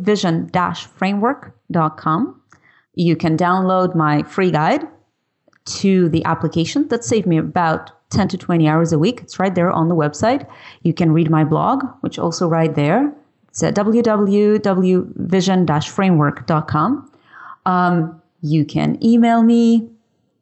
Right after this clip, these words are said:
on the contact page. You can, if you <laughs> want to chat, you can hit a button and schedule a chat. Um, it's my virtual home.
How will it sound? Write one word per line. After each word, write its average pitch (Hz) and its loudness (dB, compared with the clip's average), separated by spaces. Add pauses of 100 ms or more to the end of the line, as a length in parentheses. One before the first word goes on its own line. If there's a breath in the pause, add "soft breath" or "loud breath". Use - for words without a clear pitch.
(800)
on 160 0
the - -2
contact 240 -2
page. 214 0 (560 loud breath)
You 156 0
can, 147 0 (1000)
if 208 -2
you 170 2 (200)
<laughs> - -10
want 185 0
to 160 0
chat, 185 -2
you 180 0
can 160 -2
hit 214 -2
a 180 -2
button 175 -2 (260 loud breath)
and 156 -4
schedule 165 -2
a - -6
chat. 247 -2 (600 loud breath)
Um, 196 0
it's 240 -4
my 302 2
virtual 277 -2
home. 185 -2